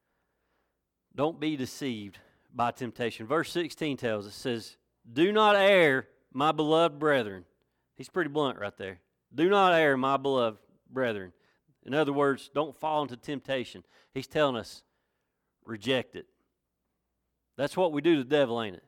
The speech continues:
We reject the devil. We, we tell him to get behind us. Don't, don't mess with us, devil. Reject the temptation. Reject the sin. Re-, reject the devil. Reject it. That's hard to do sometimes because, man, it looks good.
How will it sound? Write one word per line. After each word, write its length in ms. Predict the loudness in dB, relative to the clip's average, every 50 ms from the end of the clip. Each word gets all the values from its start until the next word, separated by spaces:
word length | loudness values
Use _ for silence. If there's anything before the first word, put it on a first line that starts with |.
| _ _ _ _ -8
We 140 | -4 -2
reject 400 | -2 -2 0 0 2 2 2 0
the 60 | -2 -4
devil. 300 | 0 0 2 2 0 0
We, 220 | 0 0 0 -2 -4
we 160 | -6 -8 -6
tell 200 | -4 0 0 0
him 160 | 0 0 -2 -4
to 60 | -4
get 200 | -4 -6 -6 -4
behind 340 | -4 -2 0 0 0 0 -2
us. 100 | -2 -2
Don't, 200 | -2 -2 -2 -4 _ _ _ _ _ -2
don't 240 | -2 0 0 0
mess 300 | 2 4 4 4 4 4
with 220 | 2 2 2 2 0
us, 80 | -6
devil. 440 | -4 0 2 4 4 4 2 -2 -8 _ _ _ _ _ -10
Reject 600 | -10 -8 -2 2 4 4 4 2 0 -6 _ -16
the 60 | -12
temptation. 600 | -6 -2 -2 -2 0 2 2 2 2 0 -2 -6
Reject 600 | -4 -4 -4 -4 0 2 4 4 4 2 0 -6 -10
the 80 | -10
sin. 300 | -8 -4 -2 0 0 0
Re-, 120 | 0 -4 -6 -8 -12 -10
reject 460 | -10 -6 -2 0 2 2 2 0 -4 _ _ _ _ _ _ _ _ _ _ _ -6
the 100 | -2 0
devil. 320 | 2 2 2 0 -2 -8 _ _ _ _ _ _ _ _ _ _ _ _ _ _ _ _ _ _ _ _ _ _ _ _ _ _ _ _ _ _ _ _ _ _ _ _ _ _ _ _ _ _
Reject 480 | -20 -16 -8 -4 -2 -2 -2 -2 -6
it. 60 | -10 -8
That's 160 | -8 -8 -4
hard 240 | -2 0 0 0 -2
to 60 | -4
do 160 | -6 -4 -4
sometimes 460 | -6 -8 -14 -16 -14 -14 -14 -14 -16
because, 300 | -20 _ -12 -12 -12 -10
man, 340 | -10 -10 -8 -6 -6 -6 -6
it 140 | -8 -8 -8
looks 240 | -8 -10 -10 -12 -16
good. 280 | -12 -10 -10 -10 -10